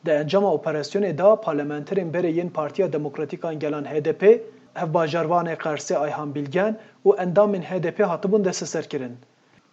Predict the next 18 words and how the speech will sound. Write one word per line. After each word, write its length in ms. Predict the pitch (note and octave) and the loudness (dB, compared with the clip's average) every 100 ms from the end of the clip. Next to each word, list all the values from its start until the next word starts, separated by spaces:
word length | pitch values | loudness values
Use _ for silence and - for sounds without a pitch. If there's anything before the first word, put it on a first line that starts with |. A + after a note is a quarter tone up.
| _ | _
Rêxistinên 520 | F#3 F3+ F3 A#3 A3+ | 0 0 0 2 2
H 220 | E3 F#3 E3+ | 2 0 -2
D 100 | E3 | 2
P 160 | G3+ | 4
ji 140 | F3 D3 | 4 2
bo 100 | F#3+ | -2
piştgirî 420 | - - F3+ G#3 | -2 -8 -2 2
û 220 | G#3+ F#3 | 2 0
dawîkirinên 640 | D#3+ D#3+ D#3 E3 G#3 F3+ | 0 -2 -2 -2 -2 -2
zextên 340 | D3 F3+ - D#3 | -4 -6 -6 -8
ser 240 | - E3+ D#3 - - | -6 -6 -6 -10 -6
partiyan 440 | D#3+ D3+ F#3+ E3 | -4 -2 -4 -4
xwe 460 | D3+ - G#3 A3+ D3+ | -4 2 2 2 -2
bang 220 | F#3 F3 | -2 -2
li 80 | D#3 | -4
gel 200 | E3 D3+ | -4 -4
kir 200 | D#3 D3+ | -6 -10
ku 300 | - A3 B3 | 0 2 2